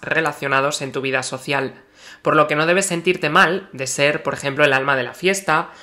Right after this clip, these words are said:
o si no puedes hacer una fiesta por la situación en muchos países, pues, eh, a lo mejor, pues, el alma de una sala de conversación, de chat. Eres también el amigo o amiga comprensivo y simplemente un buen compañero de conversación.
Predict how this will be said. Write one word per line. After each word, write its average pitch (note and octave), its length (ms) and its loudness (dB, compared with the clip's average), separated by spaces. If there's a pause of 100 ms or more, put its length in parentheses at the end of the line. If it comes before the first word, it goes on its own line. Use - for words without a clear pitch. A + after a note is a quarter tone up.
(160)
o - 80 -8
si - 140 -8
no B2+ 160 -6
puedes C3 360 -2
hacer C3 220 -8
una C3 180 -4
fiesta C3+ 320 -4
por C3+ 100 -6
la B2+ 100 -4
situación C3 480 -6
en C3 60 -4
muchos C3+ 300 -8
países, C3+ 600 -2 (340)
pues, C3 400 0
eh, B2 340 -6
a B2 60 -12
lo B2 80 -14
mejor, B2 260 -8
pues, B2+ 240 -10
el B2+ 160 -4
alma C3+ 240 4
de C3 80 0
una C3 160 0
sala B2+ 280 -2
de B2 180 -6
conversación, F#3+ 680 0
de C#3+ 140 0
chat. G#3 320 2 (720)
Eres D#3 440 6
también D3 300 -2
el D3 80 2
amigo D3 260 2
o D3 60 4
amiga D3+ 300 2
comprensivo G3+ 1000 0
y F3 140 -2
simplemente F3 680 0
un D#3 100 0
buen D3 160 0
compañero C3 460 0
de B2 80 -4
conversación. B2 840 -4